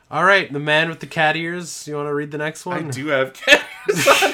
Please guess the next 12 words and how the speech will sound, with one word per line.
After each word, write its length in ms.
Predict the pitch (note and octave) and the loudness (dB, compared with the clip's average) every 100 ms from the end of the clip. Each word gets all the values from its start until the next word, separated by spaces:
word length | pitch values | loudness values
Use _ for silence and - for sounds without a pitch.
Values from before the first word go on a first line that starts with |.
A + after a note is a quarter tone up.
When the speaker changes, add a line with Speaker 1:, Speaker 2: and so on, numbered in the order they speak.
| - | 6
Speaker 2:
don't 400 | D4 - E4+ - | 6 8 0 0
I? 420 | A#3+ - - - - | 0 -2 -2 -4 -2
<laughs> 120 | - - - A#4 A#4+ - - _ _ _ _ _ _ _ _ _ E3+ F3 - - - - A#2+ - | -6 -4 -2 2 2 0 -14 _ _ _ _ _ _ _ _ _ -20 -18 -16 -18 -18 -16 -16 -10
Oh, 340 | G#3 G3 F#3 | -4 2 2
shit! 440 | F3 - E3 C3+ - _ _ _ - | 0 -4 -4 -4 -6 _ _ _ 0
Uh, 580 | D3+ D3+ D3 D3+ D3+ C3 | 2 6 6 6 2 -2
Long 420 | C#3 D#3 F#3 F#3+ | -2 0 0 -2
Snout 420 | - G3 G3 F3 | -4 0 2 0
McDickus, 920 | F3 D#3+ D3+ G3 F#3+ F3+ F3+ - - D#3 | -6 -6 -4 -2 -2 -2 -4 -12 -14 -12
which 220 | C3 D3+ | -12 -10
is 140 | D3 | -8
nafta. 560 | C#3 B2 B2 B2 A#2 | -2 -2 -2 -6 -8